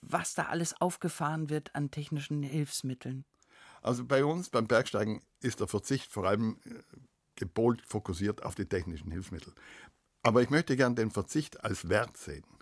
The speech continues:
Speaker 2: als positiven Wert. Wenn wir das Gefühl haben, wir sollten nicht mehr konsumieren, weil wir alle Konsumenten geworden sind und unser ganzer, äh, Markt, äh,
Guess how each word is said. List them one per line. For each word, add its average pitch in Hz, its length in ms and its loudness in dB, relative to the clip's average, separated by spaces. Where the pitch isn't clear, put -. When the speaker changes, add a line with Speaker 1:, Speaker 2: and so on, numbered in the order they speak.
Speaker 2:
als 107 220 0
positiven 147 720 4
Wert. 82 240 0
Wenn 123 160 4
wir 175 320 4
das 110 180 0
Gefühl 151 340 2
haben, 143 280 0
wir 117 160 4
sollten 135 500 2
nicht 127 240 -2
mehr 113 160 4
konsumieren, 110 720 0
weil 95 160 4
wir 98 300 2
alle 110 340 2
Konsumenten 107 760 2
geworden 82 420 -4
sind 101 260 -4
und 107 200 -4
unser 110 240 0
ganzer, 101 420 0
äh, 95 80 -2
Markt, 101 680 0
äh, 104 220 0